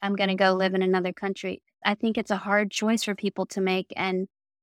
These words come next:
from my point of view, I wanna recognize their pain and their need and, and not make those distinctions very easily.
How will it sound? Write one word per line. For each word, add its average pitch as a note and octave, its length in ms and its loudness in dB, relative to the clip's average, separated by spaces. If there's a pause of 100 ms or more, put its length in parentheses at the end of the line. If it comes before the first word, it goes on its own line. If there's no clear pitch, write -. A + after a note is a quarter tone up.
(160)
from G3+ 200 2
my G3+ 160 6
point G#3 320 0
of F#3+ 120 0
view, F#3+ 320 0
I F3+ 220 0
wanna F#3+ 260 4
recognize F#3 540 0
their F3+ 140 -2
pain F#3 640 -2
and F3 500 -2
their F#3 140 0
need F#3 640 0
and, F3 420 -8 (140)
and F3+ 180 -2
not F#3 280 0
make F3 180 -4
those F3 220 -4
distinctions F3+ 600 -12
very F#3 260 -2
easily. F#3+ 600 -6